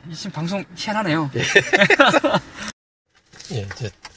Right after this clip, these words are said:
Speaker 2: 커피를 마시고 나와서 <laughs> 이게
Speaker 1: 네.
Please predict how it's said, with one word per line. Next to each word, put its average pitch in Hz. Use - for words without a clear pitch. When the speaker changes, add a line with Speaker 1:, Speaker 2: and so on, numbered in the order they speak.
Speaker 2:
커피를 143
마시고 90
나와서 85
<laughs> -
이게 -
Speaker 1:
네. -